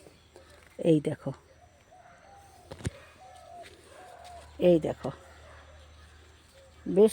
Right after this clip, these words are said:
কয়েকটা ফুল ফুটেছে, কিন্তু দু চার দিন পরে এইগুলো ফোটা বন্ধ হয়ে যাবে। ওই দেখো না জবা ফুল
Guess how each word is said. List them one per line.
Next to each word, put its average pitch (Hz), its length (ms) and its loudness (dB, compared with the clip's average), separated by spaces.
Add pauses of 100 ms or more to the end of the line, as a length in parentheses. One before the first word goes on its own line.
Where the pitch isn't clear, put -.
(120)
কয়েকটা 185 440 4
ফুল 185 200 0
ফুটেছে, 165 320 2 (100)
কিন্তু 202 220 6 (540)
দু 185 80 8 (100)
চার 226 200 12
দিন 247 160 8
পরে 226 160 6 (120)
এইগুলো 208 260 12 (120)
ফোটা 180 240 6 (100)
বন্ধ 160 180 10 (140)
হয়ে 156 220 10
যাবে। 143 180 2 (720)
ওই 214 160 10
দেখো 202 220 10
না 262 60 4 (320)
জবা 196 220 12
ফুল 202 140 8